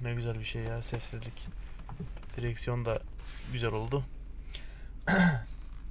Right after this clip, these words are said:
Öyle yani, sadece gazladığımı biraz göstereyim dedim. Çok değil zaten.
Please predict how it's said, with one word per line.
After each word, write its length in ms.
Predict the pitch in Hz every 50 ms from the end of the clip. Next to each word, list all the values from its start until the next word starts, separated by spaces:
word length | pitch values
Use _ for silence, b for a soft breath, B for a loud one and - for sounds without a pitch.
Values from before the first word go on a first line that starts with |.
| - - - - - - - - B B B B B B -
Öyle 200 | 127 151 170 180
yani, 220 | 175 156 139 135 127
sadece 180 | 135 151 143
gazladığımı 480 | 143 151 147 147 151 151 156 160 160 156
biraz 200 | 160 160 151 143
göstereyim 460 | 139 143 135 - - 147 151 156 151
dedim. 220 | 143 135 151 175 - - - - - - - - -
Çok 260 | - - 160 151 - -
değil 140 | 156 156
zaten. 340 | 143 143 135 127 - 139 135